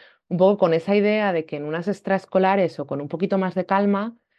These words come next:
podemos trabajar muchas más cosas. Y, y van poco a poco también,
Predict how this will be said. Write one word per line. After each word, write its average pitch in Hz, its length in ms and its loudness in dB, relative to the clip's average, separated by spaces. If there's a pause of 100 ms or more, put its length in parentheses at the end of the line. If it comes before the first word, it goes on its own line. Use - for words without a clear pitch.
(280)
podemos 180 340 2
trabajar 165 340 -4
muchas 151 300 -8
más 139 180 -10
cosas. 135 520 -10
Y, 160 260 -4
y 156 340 -4
van 165 220 2
poco 202 240 0
a 190 100 0
poco 196 320 0
también, 196 560 -2